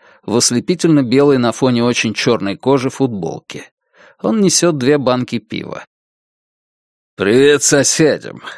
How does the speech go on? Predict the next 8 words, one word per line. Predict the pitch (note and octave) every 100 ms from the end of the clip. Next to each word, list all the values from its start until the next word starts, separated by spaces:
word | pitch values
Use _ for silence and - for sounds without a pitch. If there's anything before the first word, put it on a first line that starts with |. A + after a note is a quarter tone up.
| -
говорит | C3+ C3 A#2+ G#2 -
он. | F2 - -
«Вот, | - F2 D3+ D#3+ - -
холодненького | - E2 G2 G#2+ D#3 D#3 C#3+ C3+ B2+ A#2
вам | A#2 G#2+
принес. | - G2 G#2 D#2 B1 -
Хотел | - - - F3 G#3+
познакомиться. | - B2 G#2+ D#2+ - G#2+ B2 A#2+ G#2+ - E2 C2+